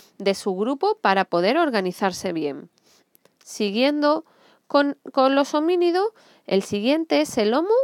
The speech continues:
de Neandertal, el neandertalensis.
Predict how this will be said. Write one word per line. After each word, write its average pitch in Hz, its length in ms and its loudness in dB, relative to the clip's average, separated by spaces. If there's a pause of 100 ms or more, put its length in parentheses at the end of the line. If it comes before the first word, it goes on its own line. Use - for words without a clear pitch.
(100)
de 214 220 0
Neandertal, 180 800 2 (140)
el 180 260 0
neandertalensis. 180 1300 0